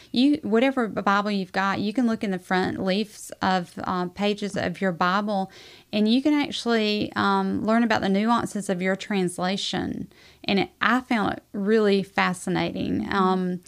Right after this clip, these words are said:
Speaker 1: so he, let me back up and just say that there are two main pr-, approaches, um, to translation. There's a formal approach, uh, it's, and which really means sometimes it's labeled, like, literal or word for word.
Speaker 2: Mm-hmm.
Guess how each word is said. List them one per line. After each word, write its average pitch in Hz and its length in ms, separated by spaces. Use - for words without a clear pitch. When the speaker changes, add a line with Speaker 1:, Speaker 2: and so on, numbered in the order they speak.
Speaker 1:
so 226 240
he, - 320
let 226 120
me 226 100
back 214 240
up 208 80
and 196 100
just 185 160
say 208 140
that 185 220
there 202 160
are 185 60
two 220 360
main 196 300
pr-, - 160
approaches, 196 800
um, 190 320
to 202 100
translation. 214 680
There's 185 220
a 175 80
formal 220 520
approach, - 720
uh, 202 260
it's, - 240
and 214 300
which 220 180
really 247 380
means 185 280
sometimes 190 440
it's - 180
labeled, 190 300
like, 175 180
literal 202 800
or 175 440
word 180 380
for 180 240
word. 185 560
Speaker 2:
Mm-hmm. 196 220